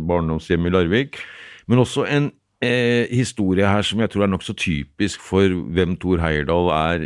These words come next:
i, sånn internasjonalt. Her står det, «The story of Thor Heyerdahl, Norway's Kon-Tiki Explorer.» Thor Heyerdahl ha-, hadde en veldig lang og omfattende karriere med veldig mange ekspedisjoner,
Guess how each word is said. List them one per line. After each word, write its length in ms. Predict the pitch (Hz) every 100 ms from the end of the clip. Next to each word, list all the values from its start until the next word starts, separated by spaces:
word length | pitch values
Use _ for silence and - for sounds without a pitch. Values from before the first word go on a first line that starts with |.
| -
i, 240 | 85 85
sånn 220 | 80 90
internasjonalt. 760 | - 78 - 101 101 - 131 -
Her 120 | 95
står 220 | - 80 80
det, 180 | 85 - - _ _
«The 80 | 85
story 480 | - 113 113 113 117
of 240 | 101 92
Thor 240 | - 101 95
Heyerdahl, 640 | 90 90 87 92 92 82 - _ _ _
Norway's 800 | 78 85 85 87 85 85 80 - - -
Kon-Tiki 1080 | 80 71 73 - _ - 71 65 - 71 -
Explorer.» 880 | - - - 67 76 69 57 - - _ _ - - - _ -
Thor 300 | 101 110 98
Heyerdahl 420 | 98 90 104 95
ha-, 220 | 107 104
hadde 180 | 101 90
en 240 | 104 90
veldig 420 | 107 92 73 95
lang 440 | 92 85 107 123 95
og 260 | 95 78
omfattende 580 | 76 87 78 - 90 95
karriere 560 | - 92 92 80 78 95
med 340 | 92 92 - -
veldig 340 | 85 95 78 90
mange 260 | 82 78
ekspedisjoner, 760 | 76 - 90 92 92 82 113